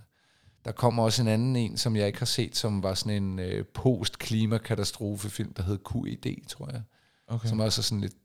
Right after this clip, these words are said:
Speaker 1: øh, hvad var det, tidsrejseagtig.
Speaker 2: Nå.
Speaker 1: Den har jeg faktisk aldrig fået set, desværre.
Speaker 2: Hmm.
Speaker 1: Øh, den tror jeg også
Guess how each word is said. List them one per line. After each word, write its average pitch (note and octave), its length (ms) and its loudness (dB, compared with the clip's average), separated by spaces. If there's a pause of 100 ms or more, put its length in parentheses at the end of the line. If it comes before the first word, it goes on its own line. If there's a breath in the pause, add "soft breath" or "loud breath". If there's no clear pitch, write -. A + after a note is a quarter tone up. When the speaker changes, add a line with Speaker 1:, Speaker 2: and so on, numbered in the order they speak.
(100)
Speaker 1:
øh, F#2+ 280 -4
hvad G2+ 120 -6
var F#2+ 160 -4
det, F#2 100 -10
tidsrejseagtig. - 1040 -2 (320)
Speaker 2:
Nå. F3 80 2 (160)
Speaker 1:
Den A#2 100 4
har A#2+ 80 8
jeg A#2+ 80 4
faktisk F#2+ 320 -2
aldrig A#2 160 0
fået A#2+ 160 -6
set, - 140 -8 (160)
desværre. A#2 280 -8 (500)
Speaker 2:
Hmm. - 920 -12
Speaker 1:
Øh, F#2+ 320 0 (840)
den - 220 -8
tror - 220 -4
jeg A1 160 0
også A2 260 -2